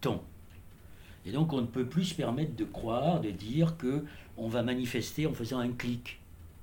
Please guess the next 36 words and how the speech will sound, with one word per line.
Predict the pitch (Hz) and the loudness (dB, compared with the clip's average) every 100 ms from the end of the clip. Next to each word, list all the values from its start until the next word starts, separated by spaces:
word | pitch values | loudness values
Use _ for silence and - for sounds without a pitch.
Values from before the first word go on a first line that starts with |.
| - | -12
Ah | - | -10
bah | 85 95 | -4 4
oui, | 139 185 | 6 8
je | 160 | 4
suis | 113 | -2
solidaire | - 156 156 165 | 2 4 6 4
de | 170 | 4
cette | 160 135 | 2 0
cause, | - 190 220 - - | 4 2 2 -4 -14
j'ai | - 165 | 0 6
envoyé | 165 160 160 202 | 10 10 10 8
un, | 185 160 151 143 - - | 8 6 6 2 -2 -10
j'ai | 143 | -4
envoyé | 151 147 165 | -2 2 6
ma | 170 - | 6 4
participation | 135 - - 123 139 127 170 160 | 0 -2 -6 -2 -2 2 4 4
par, | 135 | 4
euh, | 127 127 123 - - - - | 4 4 2 -4 -14 -16 -4
par, | 123 117 | -2 2
euh, | 110 | 0
sur, | 107 - 127 117 | 0 0 2 2
euh, | 113 107 107 107 113 | 4 4 4 4 2
je | 95 | 0
sais | - | -4
plus | - 123 | -2 -2
quelle | 127 | 0
application. | 120 120 117 110 - 104 - - - - - - - - - | 0 -2 -2 -2 -2 -4 -6 -16 -16 -16 -16 -18 -16 -16 -14
Mais | - | -10
c'est | |
pas | 127 | -2
ça | 226 339 | -2 2
la | 285 | 4
manifester, | 180 151 135 - - | 4 4 0 -8 -8
c'est | 107 | -6
pas | 233 | -6
ça, | - | -4